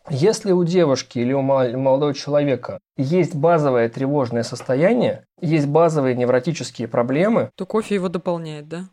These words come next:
Speaker 1: Умничка. То кофе является дополнительным триггером гиперстимуляции. И возникает иллюзия, что я выпила кофе, мне стало хуже. На самом деле она уже была в тревожном состоянии, она уже была,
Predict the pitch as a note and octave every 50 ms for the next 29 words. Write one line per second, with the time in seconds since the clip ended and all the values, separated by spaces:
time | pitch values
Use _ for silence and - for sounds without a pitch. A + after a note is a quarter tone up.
0 | _ _ _ _ - - D3 C3 A#2+ A2 - - - - - - C#3 C#3 - G#3+
1 | A#3+ C4 C4 - F3 D3 C#3+ C#3 C#3+ D#3+ F#3+ G3+ G3 F3+ F3+ - D3+ C#3+ C3 -
2 | C#3+ C3+ D3 D#3+ F#3 F#3+ F3+ E3 C#3+ C3+ C3 C3 C3 - C#3+ E3 G3+ G3 F3+ D#3
3 | C#3+ C3 B2+ A#2 B2 C#3 C3+ D#3 C#3+ A#2+ - - D3 C3+ C3+ C#3 C3+ B2+ A2+ G#2
4 | - - - - F2 - - _ - C#3+ C#3+ D3 C3+ D3+ E3 D#3+ E3 A3 A#3 A3+
5 | F#3+ - - D#3+ E3 E3 F3 F3 D3 A#2+ A2+ G2+ F#2 F2+ - - _ _ - -
6 | - D#3 C#3+ D3+ E3+ D#3 C3+ C#3+ D#3 C3+ - D3 C#3+ C#3+ C#3 - A#3 C#4+ D#4 C4+
7 | - E3+ C#3 C3+ F3+ G#3+ - - F3+ E3+ F#3 F#3 E3+ - - D3+ C#3+ B2 A2 A2+
8 | - D2 - _ _ _ - _ _ _ D3+ D3+ D3 - - G#3+ G#3 G3 F#3 F#3
9 | F#3 F3+ F3+ F3 E3+ D#3+ E3+ E3+ E3+ D#3 E3 F3 E3 C#3 C3 B2+ B2+ A#2+ A#2+ -
10 | - - B2+ B2+ C3 C3 B2 A2+ A#2 A2+ A2+ A2 B2 A2+ - - C3 C3 C#3+ F3+
11 | G#3 G3+ F3+ D3+ C3+ B2+ B2 B2 B2+ B2+ B2 C#3 D#3+ C#3+ B2+ B2+ B2+ B2 A#2+ A#2
12 | A2 G#2 G2 C#3 D#3+ F3